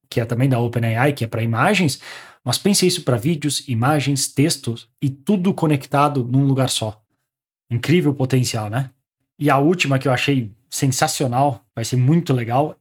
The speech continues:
é o potencial de retrieval, que seria, digamos, é, na busca de dados que tu consegue da tua base. Então,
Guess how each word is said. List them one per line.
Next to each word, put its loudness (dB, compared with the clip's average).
é -2
o 0
potencial 0
de -2
retrieval, 0
que -12
seria, 0
digamos, 0
é, -4
na 2
busca -2
de -4
dados 0
que -6
tu -12
consegue 0
da 0
tua -2
base. -2
Então, 0